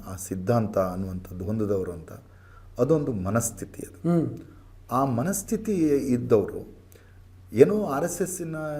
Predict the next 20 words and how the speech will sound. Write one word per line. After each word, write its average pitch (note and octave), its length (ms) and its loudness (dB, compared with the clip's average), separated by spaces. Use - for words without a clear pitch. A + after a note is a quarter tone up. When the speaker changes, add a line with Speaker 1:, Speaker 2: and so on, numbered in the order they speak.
Speaker 1:
ಚಡ್ಡಿ C#3 280 4
ಹಾಕ್ಕೊಂಡು, A2+ 640 -2
ಆರ್ G#2 160 2
ಎಸ್ G#2+ 160 -2
ಎಸ್ಸಿನ G2+ 260 -4
ಲಾಠಿ G2 260 0
ಹಿಡ್ಕೊಂಡು, F#2 680 -6
ಟೊಪ್ಪಿ F#2 260 -4
ಹಾಕಿ, F2 480 -8
ಅಥವಾ G2+ 160 2
ಈಗ F#2+ 260 0
ಬಂದಿರೋ F#2+ 280 -4
ಪ್ಯಾಂಟ್ F#2+ 360 -2
ಹಾಕ್ಕೊಂಡು F2 440 -10
ಓಡಾಡಬೇಕು F#2 680 -2
ಅಂತಲ್ಲ, E2 400 -10
ಅದೊಂದು D3+ 340 4
ಮನಸ್ಥಿತಿ A#2 720 0
ನಿರ್ಮಾಣ F#2 340 -6
ಆಗಿರುತ್ತೆ. - 480 -18